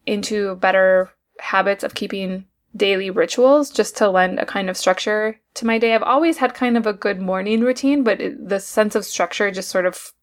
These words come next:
peters out by the end of the day, and I just lose all sense of time, and I'm,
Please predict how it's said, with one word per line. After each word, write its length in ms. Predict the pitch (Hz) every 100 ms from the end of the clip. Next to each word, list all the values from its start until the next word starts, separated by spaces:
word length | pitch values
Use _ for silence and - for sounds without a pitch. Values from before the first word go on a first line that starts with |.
| _ _
peters 340 | - 208 190 185
out 240 | 165 -
by 140 | 190
the 100 | 185
end 140 | 180 175
of 60 |
the 80 | 180
day, 320 | 185 170 190 214
and 100 | 185
I 320 | 175 175 -
just 240 | 185 -
lose 200 | 190 190
all 160 | - 170
sense 240 | - 190
of 80 | 175
time, 440 | - 180 175 180 175
and 300 | 170 165 -
I'm, 380 | - - - 247